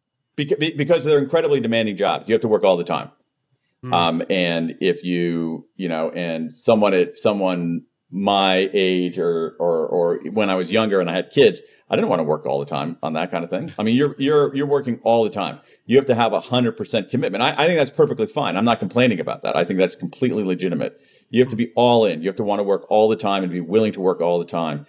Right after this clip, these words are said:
Speaker 1: and be willing to work demanding, grueling hours for very low pay. And that's a perfect recipe for people who are, who are young.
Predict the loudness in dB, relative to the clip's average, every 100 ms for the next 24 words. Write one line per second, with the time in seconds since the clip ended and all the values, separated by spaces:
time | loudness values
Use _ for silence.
0 | _ -2 2 4 4 2 2 0 0 0
1 | 2 0 -2 -6 -2 2 2 2 2 2
2 | 0 -6 -10 -2 0 2 2 0 -4 _
3 | -2 2 4 4 2 -4 -10 _ _ _
4 | -4 2 4 4 0 2 4 4 4 2
5 | 2 -2 -2 _ _ _ _ _ -4 0
6 | 0 0 -2 -2 0 0 -2 2 2 4
7 | 2 2 2 -6 -6 -4 -4 -4 -6 -4
8 | -4 -4 -4 0 2 2 0 -2 -4 -2
9 | 0 0 -2 -4